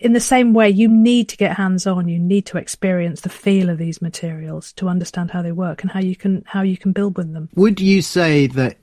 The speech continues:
Speaker 2: you're, because of the S P A B, you're a bit more hands-on than your, your average building surveyor?
Speaker 1: Yes, absolutely. Um, although I would encourage all building surveyors to go and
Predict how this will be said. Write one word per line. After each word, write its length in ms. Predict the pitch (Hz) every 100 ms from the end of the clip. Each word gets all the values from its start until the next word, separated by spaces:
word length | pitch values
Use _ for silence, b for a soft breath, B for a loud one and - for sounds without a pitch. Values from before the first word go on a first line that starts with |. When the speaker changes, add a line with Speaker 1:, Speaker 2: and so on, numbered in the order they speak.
| _
Speaker 2:
you're, 800 | 135 139 131 127 123 120 113 - _ _ -
because 300 | 131 160 143
of 120 | 127
the 100 | 113
S 100 | 107
P 220 | - 104 95
A 20 |
B, 320 | 104 92 87
you're 220 | 107 117
a 60 | 107
bit 200 | 117 -
more 480 | 107 110 107 104 95
hands-on 920 | - 107 101 98 92 98 95 92 92 -
than 320 | 101 98 95
your, 320 | 95 90 90
your 220 | 95 92 95
average 640 | 104 - 87 78 - - -
building 320 | 76 76 80
surveyor? 480 | - 73 73 - - - b b b 214
Speaker 1:
Yes, 520 | 214 233 208 160 -
absolutely. 800 | 196 - 196 196 160 165 151 -
Um, 380 | 190 190 185 175 - _
although 180 | - 196
I 120 | 190
would 200 | 190 190
encourage 440 | 190 185 220 196 -
all 340 | 208 214 202
building 320 | 175 160 165 160
surveyors 440 | 160 165 160 156
to 100 | -
go 180 | - 165
and 180 | 160